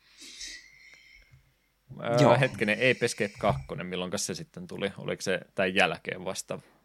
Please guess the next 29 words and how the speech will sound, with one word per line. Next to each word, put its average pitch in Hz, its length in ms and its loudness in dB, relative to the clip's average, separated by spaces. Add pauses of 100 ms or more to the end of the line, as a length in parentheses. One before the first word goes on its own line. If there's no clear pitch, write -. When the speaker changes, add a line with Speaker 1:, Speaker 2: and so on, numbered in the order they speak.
(480)
Speaker 1:
Vai? - 160 -2
Speaker 2:
Öö, 123 260 4
mie 113 380 6
en 98 80 2
Ape 82 260 0
Escape-pelisarjassa 87 840 -6
silleen 90 280 -8
sen 87 220 -6
tiedä, 90 260 -2
niin 76 360 -8
en - 140 -10
osaa 90 120 -10
Speaker 1:
Oi, 85 80 -14
Speaker 2:
sanoa. 76 240 -6
Speaker 1:
oi. - 140 -10 (840)
Elikkä 165 460 -4 (520)
mä 87 160 -4
voin 87 260 -2
Ape - 380 -4
Escape 90 360 -2
ykköstä - 360 -10
siis 92 200 -4
ehdottaa 92 380 0
jaksoa - 340 -4
aiheeksi 104 280 -4
joku 104 160 -4
kerta. 110 300 -2 (520)
Speaker 2:
Kyllä 139 360 2
voit. 82 180 -6